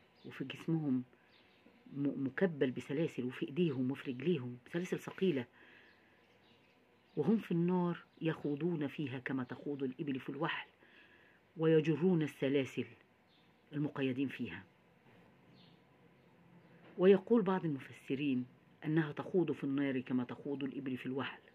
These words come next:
وارتقاؤها دائبة في صعود من نار وهبوط في حضور منها، طالعين نازلين بالسلاسل بتاعتهم وهم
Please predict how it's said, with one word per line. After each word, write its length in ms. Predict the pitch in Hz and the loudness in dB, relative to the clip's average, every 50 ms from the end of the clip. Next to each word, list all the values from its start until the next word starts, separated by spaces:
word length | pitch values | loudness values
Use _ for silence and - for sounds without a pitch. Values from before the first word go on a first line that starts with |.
| - _ - | -20 _ -8
وارتقاؤها 840 | - 135 131 - - 123 - 131 127 123 - 139 135 131 135 123 117 | -6 -6 -6 -6 -10 -12 -8 -6 -6 -6 -6 -6 -6 -4 -4 -4 -2
دائبة 840 | 117 131 135 131 - - 147 156 139 131 123 - 135 117 117 120 117 | -2 -2 -2 -2 -2 -2 -4 -2 -2 -2 -4 -4 -4 -4 -4 -4 -6
في 180 | - - 139 131 | -6 -6 -8 -8
صعود 460 | - - 147 120 120 147 143 131 127 | -6 -6 -6 -4 -2 0 0 0 0
من 300 | 127 127 131 135 139 139 | 0 0 2 0 0 0
نار 280 | 156 180 190 180 175 170 - - - - - - - - - 160 | 0 0 0 -2 -2 -6 -10 -20 -20 -20 -20 -20 -20 -8 -2 -2
وهبوط 540 | 156 120 151 143 135 156 175 151 131 - | 0 2 2 0 2 2 0 0 -2 -4
في 280 | 147 123 - - 135 120 | -8 -10 -6 -6 -6 -6
حضور 360 | - - 131 127 131 127 123 | -4 -4 -4 -2 -2 -2 0
منها، 380 | 123 123 120 110 113 - - - _ _ _ _ _ _ _ _ - | 0 -2 -2 -4 -6 -12 -18 -20 _ _ _ _ _ _ _ _ 0
طالعين 560 | 214 208 180 147 151 190 202 180 165 156 151 | 2 2 2 4 4 4 4 4 4 4 2
نازلين 420 | 151 156 131 123 131 170 170 143 151 | 0 0 0 0 0 2 2 4 2
بالسلاسل 520 | 180 - - 139 127 143 131 123 - 143 | 0 0 0 -2 -2 -2 -2 -2 -4 -8
بتاعتهم 500 | 117 120 - - 101 - - - 107 120 - - - - - - - - - - - - - - - - - - - - - - - - - - _ - | -8 -8 -10 -12 -14 -14 -16 -18 -18 -20 -20 -20 -20 -20 -20 -20 -20 -20 -20 -20 -20 -20 -20 -20 -20 -20 -20 -20 -20 -20 -20 -20 -20 -20 -20 -16 _ -4
وهم 380 | 175 123 160 185 170 151 139 | -2 4 4 6 6 4 2